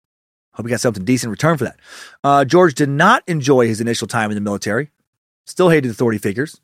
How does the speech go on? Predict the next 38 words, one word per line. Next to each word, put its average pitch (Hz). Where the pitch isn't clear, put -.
Now 120
he's 127
surrounded 135
by 101
'em. 139
He 113
only 190
enlisted 139
to 147
get 127
right 127
broadcasting 113
school 104
paid 98
for. 110
Uh, 113
definitely 185
never 180
intended 165
to 139
become 151
a 139
career 160
military 139
man. 92
Without 127
a 120
high 147
school 143
diploma, 156
he 135
knew 147
he 131
was 120
never 135
gonna 127
become 120
an 92